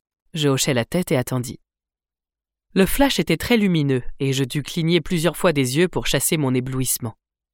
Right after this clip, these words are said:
Le garde me sourit, visiblement habitué à cette réaction. «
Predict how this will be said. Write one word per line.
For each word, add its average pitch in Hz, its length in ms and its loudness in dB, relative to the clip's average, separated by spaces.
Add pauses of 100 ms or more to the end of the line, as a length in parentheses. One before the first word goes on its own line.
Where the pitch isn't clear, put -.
(340)
Le 156 120 2
garde 185 340 2
me 139 140 2
sourit, 135 440 -6 (360)
visiblement 185 600 0
habitué 175 480 0
à 131 80 0
cette - 180 -6
réaction. « - 500 -4